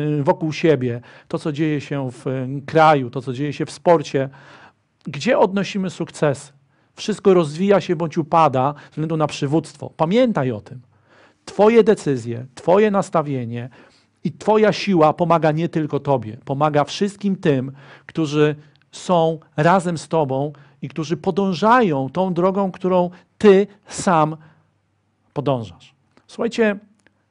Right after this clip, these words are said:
zbliżamy się do końca i myślę, że dzisiaj warto podsumować to, o czym, to, o czym rozmawialiśmy. Bo myślę, że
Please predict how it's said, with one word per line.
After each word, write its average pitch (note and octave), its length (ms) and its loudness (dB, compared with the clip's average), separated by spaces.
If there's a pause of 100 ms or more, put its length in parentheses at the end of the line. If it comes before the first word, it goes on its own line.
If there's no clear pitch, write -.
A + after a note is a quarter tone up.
(120)
zbliżamy G#3 360 0
się G#3 100 -4
do F3+ 100 0
końca F#3 540 2
i D3 80 -2
myślę, D#3+ 280 -4
że D3+ 120 -2
dzisiaj D3+ 480 0
warto D3+ 580 2
podsumować F3+ 1000 0
to, D#3+ 160 2
o D#3 60 2
czym, D3+ 300 -6 (340)
to, E3+ 140 4
o D#3 60 4
czym D#3 200 -4
rozmawialiśmy. C3+ 680 -4 (680)
Bo D3 360 2 (220)
myślę, F3 500 0
że D3+ 400 0